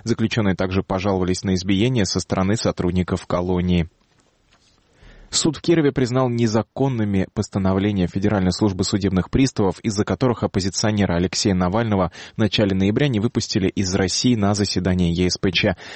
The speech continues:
Суд признал, что у Навального было пять дней на уплату двухмиллионного штрафа по делу Кировлеса.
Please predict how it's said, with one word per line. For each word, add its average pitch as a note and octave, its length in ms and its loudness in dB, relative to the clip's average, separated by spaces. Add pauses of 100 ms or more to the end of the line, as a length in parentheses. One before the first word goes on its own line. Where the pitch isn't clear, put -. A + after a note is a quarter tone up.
Суд - 260 -2
признал, A2 380 0
что - 180 -2
у G#2 40 2
Навального G#2 420 0
было G#2 340 2
пять G#2+ 300 -2
дней G2 240 0
на E2+ 160 0
уплату G2+ 480 0
двухмиллионного F#2 720 0
штрафа B2 400 -4
по F#2+ 120 -2
делу F2+ 220 0
Кировлеса. G2+ 600 0